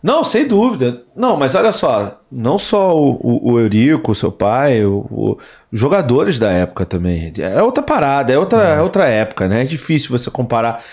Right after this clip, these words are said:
Speaker 1: Assim como é difícil você comparar dentro do campo.
Speaker 2: É.
Speaker 1: Né? E, e, de novo, assim, quando eu falo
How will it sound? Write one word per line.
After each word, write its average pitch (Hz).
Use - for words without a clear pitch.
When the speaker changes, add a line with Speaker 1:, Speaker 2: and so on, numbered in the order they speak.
Speaker 1:
Assim 160
como 254
é 233
difícil 214
você -
comparar 175
dentro 147
do 135
campo. 160
Speaker 2:
É. 110
Speaker 1:
Né? 104
E, 127
e, -
de 127
novo, 127
assim, 113
quando 123
eu 127
falo 123